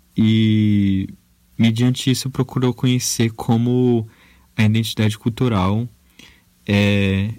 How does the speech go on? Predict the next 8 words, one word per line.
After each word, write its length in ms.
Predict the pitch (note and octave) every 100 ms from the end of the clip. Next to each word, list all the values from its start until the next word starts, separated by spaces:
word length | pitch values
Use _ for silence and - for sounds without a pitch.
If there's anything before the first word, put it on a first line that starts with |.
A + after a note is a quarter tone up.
| - -
era 200 | G2+ G#2+
usada 680 | A2 G#2 A2 A2 A2 G2 G2 -
como 180 | - G#2+
um 80 | G#2+
projeto 720 | G#2+ G2+ B2 A2+ G2+ G#2 A2+
de 540 | G#2 G2+ G#2 G#2 G#2
independência 720 | - G2 G#2+ A#2 A2+ G#2 G2+ A2
política. 680 | A2 A#2+ G#2+ F2+ - -